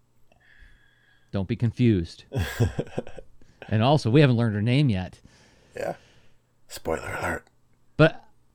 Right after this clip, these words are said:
Speaker 1: yeah, I also just love seeing these scenes of, like, inside Cobra headquarters where there's multiple different figures all interacting with one another. That's something we don't often get to see.
Speaker 2: Mm-hmm.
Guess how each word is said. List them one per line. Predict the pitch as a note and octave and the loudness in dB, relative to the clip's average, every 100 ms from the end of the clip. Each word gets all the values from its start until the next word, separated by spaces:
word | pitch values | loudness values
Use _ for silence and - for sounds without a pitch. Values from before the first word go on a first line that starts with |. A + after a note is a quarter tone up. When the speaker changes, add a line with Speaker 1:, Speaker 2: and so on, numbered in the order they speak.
| _ _ _ _ _ | _ _ _ _ _
Speaker 1:
yeah, | G3+ C4 | 6 6
I | F#3 | 8
also | G#3+ A#3+ D4 | 6 4 0
just | G#3+ | 0
love | A#3 F3+ | 0 0
seeing | A3 G#3 | 2 2
these | F3 | 2
scenes | - F3 F#3 | 0 0 0
of, | D3 | 4
like, | B2+ A2+ | 2 4
inside | D#3 D#3+ D3 C3+ C3+ - | 4 4 4 4 2 0
Cobra | C#3 B2+ | 2 4
headquarters | C#3 C#3 A#2+ | 4 2 2
where | B2 | 2
there's | A#2+ | 4
multiple | C3+ B2+ D3 D3 | 4 4 4 0
different | - C#3 C3+ - | 2 0 0 -4
figures | - B2 A#2+ E3+ E3+ | -2 0 2 0 0
all | C3+ F3+ | 2 4
interacting | F3+ F3 F3 F#3 F#3+ | 4 6 4 6 6
with | |
one | A3 A3 | 8 6
another. | G#3 G#3+ A#3 | 4 2 4
That's | E3+ - | 4 4
something | F3+ G3 | 6 6
we | D#3 | 6
don't | C#3+ C#3+ | 2 2
often | A#2+ C#3 A#2 | 0 0 -6
get | G#2 | -8
to | |
see. | G#2+ A2+ F#2 | -8 -6 -2
Speaker 2:
Mm-hmm. | G#2+ F#2 | 0 0